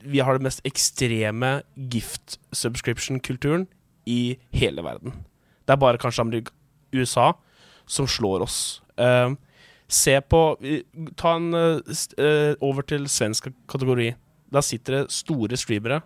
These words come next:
med kanskje, mm, tre hundre til fem hundre seere. Og ha, de har sånn all-time gifter leaderboard, der kanskje all-time gifter er hundre og femti. Her sitter vi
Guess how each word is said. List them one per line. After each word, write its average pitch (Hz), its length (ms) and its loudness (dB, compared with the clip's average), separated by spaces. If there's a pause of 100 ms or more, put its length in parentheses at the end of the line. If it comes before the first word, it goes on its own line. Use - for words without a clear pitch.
(140)
med 127 400 0 (520)
kanskje, 120 480 0 (220)
mm, 117 200 -4 (840)
tre 123 340 2
hundre 117 200 -2
til 127 120 -8
fem 113 280 -6
hundre 113 220 -6
seere. 117 360 -2 (800)
Og 127 200 6
ha, 127 120 2
de 135 100 2
har 139 100 0
sånn 139 180 -4
all-time 117 680 0
gifter 110 400 -10
leaderboard, 110 440 -2 (400)
der 135 100 0
kanskje 135 320 -2
all-time 131 440 0
gifter 113 360 -2
er 120 80 -2
hundre 113 260 -6
og 113 60 -8
femti. 95 400 -6 (440)
Her 135 120 0
sitter - 340 -4
vi 120 120 0